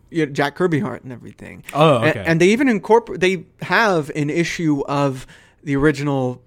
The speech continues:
Speaker 1: X-Men book. You know,
Speaker 2: <laughs>
Speaker 1: X-Men number one is at the back of the book and everything. And it's really cool. It's a cool, like, just reminder of what the canon was and what the X-Men started as, you know, because, you know, you deal with the
Speaker 2: Kind
Speaker 1: idea
Speaker 2: of, uh, uh, like, I'm hoping, like, kind of what, like, the X-Men stood for.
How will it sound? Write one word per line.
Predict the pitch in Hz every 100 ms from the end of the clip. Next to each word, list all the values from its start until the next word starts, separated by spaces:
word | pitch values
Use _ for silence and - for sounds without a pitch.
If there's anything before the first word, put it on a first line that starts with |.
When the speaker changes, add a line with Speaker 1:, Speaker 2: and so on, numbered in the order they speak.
| _ _ _ _ _ _ 160
Speaker 1:
X-Men | 170 - 131 117
book. | 104 87 -
You | 143
know, | 139
Speaker 2:
<laughs> | 143
Speaker 1:
X-Men | 147 - 165 170 156
number | 147
one | 139 151
is | 143 135
at | -
the |
back | 123 131 131
of | 127
the |
book | 127 123
and | 123
everything. | 107 - - - - - - - -
And | 151
it's | 156 185
really | 311 339
cool. | - 320
It's | 175
a | 220
cool, | - 233 262
like, | 202 165 -
just | 175 -
reminder | 165 147 143 175 156 143
of | 123
what | 139 143 - -
the | 147
canon | 135 160 151 143 131
was | 160 165 143
and | 135 131
what | 139
the | 135
X-Men | 135 - 120
started | - - 143 143 123
as, | 101 -
you | 131
know, | 131
because, | 131 127 143 131
you | 143 139
know, | 139
you | 131 131
deal | 147 147 135
with | 139 135 - - -
the | 180
Speaker 2:
Kind | 135 131
Speaker 1:
idea | 143 131 123
Speaker 2:
of, | -
uh, |
uh, | 208 160 123 110 143 127
like, | 101
I'm | 120 127
hoping, | 190 202 131 110
like, | 107 101
kind | - 135
of | 113
what, | 120
like, | 117 107
the | 104
X-Men | 117 - 104
stood | 90 - - 127
for. | - 95